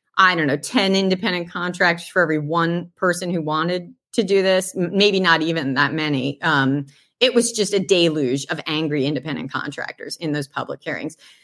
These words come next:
They d-, they failed to record those public hearings. So in one of the hearings, they told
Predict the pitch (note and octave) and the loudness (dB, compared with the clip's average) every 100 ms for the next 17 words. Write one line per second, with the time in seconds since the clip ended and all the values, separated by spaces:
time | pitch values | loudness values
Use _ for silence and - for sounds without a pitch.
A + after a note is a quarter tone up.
0 | _ _ G#3+ G3+ G3+ G#3 F#3+ F#3 A#3 A3+ | _ _ 4 4 4 2 0 2 0 4
1 | A#3+ A3+ A3+ E3+ - C4+ C4 A3 A3 A3 | 4 2 -4 -4 4 6 6 4 0 0
2 | B3 G#3+ G#3 A3 G#3+ G3+ G3+ G3 - - | 0 0 -4 -4 -4 -4 -6 -8 -14 -14
3 | - F#3+ F3+ F3 F3 F3 E3+ _ _ _ | -2 2 4 4 2 2 -6 _ _ _
4 | _ _ _ - F#3+ G3+ B3 A#3 A#3 A3 | _ _ _ -8 0 4 4 4 2 0
5 | G#3 G3+ G#3+ F#3+ A3 G3+ G3 D#3+ | 0 -2 -2 -2 -2 0 -2 -6